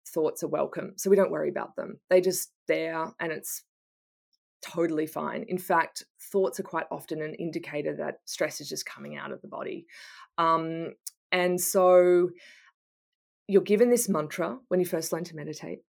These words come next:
and the mantra is actually designed for transcendence, which is just a really fancy m-, word that means to go beyond. So you move beyond active thinking and into the part of the mind that's really still and quiet. Um,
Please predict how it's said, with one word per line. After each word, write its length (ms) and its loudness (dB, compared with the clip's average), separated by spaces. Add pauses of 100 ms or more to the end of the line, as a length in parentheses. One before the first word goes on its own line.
and 120 0
the 60 0
mantra 320 0
is 80 2
actually 380 -2
designed 580 -4
for 140 -6
transcendence, 800 -10
which 160 -4
is 80 -8
just 180 -2
a 60 0
really 180 2
fancy 460 -4
m-, 180 -6 (160)
word 360 4
that 100 -6
means 440 -8
to 100 -10
go 200 -6
beyond. 520 -10 (400)
So 120 0
you 160 4
move 380 6
beyond 460 2
active 340 -6
thinking 480 -6
and 120 -6
into 260 -6
the 100 -2
part 300 -6
of 100 -6
the 80 -8
mind 300 -8
that's 260 -10
really 200 -6
still 420 -8
and 120 -12
quiet. 420 -10 (680)
Um, 280 4